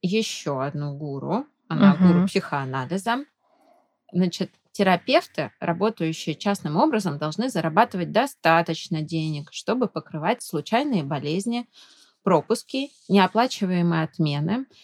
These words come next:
Speaker 1: Таким образом, важно установить достаточно высокую плату, чтобы неожиданные потери одних источников могли покрыты быть из, из других источников. Хотя размер, э,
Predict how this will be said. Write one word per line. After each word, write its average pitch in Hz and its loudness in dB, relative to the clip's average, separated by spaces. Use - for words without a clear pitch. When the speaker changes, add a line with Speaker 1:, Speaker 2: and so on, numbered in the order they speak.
Speaker 1:
Таким 302 0
образом, 170 0
важно 196 4
установить 180 0
достаточно 180 0
высокую 160 -4
плату, 196 2
чтобы 170 -2
неожиданные 165 2
потери 175 0
одних 180 2
источников 160 -4
могли 165 0
покрыты 180 -6
быть 165 -6
из, 151 -8
из 175 -4
других - -6
источников. - -12
Хотя 254 4
размер, 233 4
э, 208 -4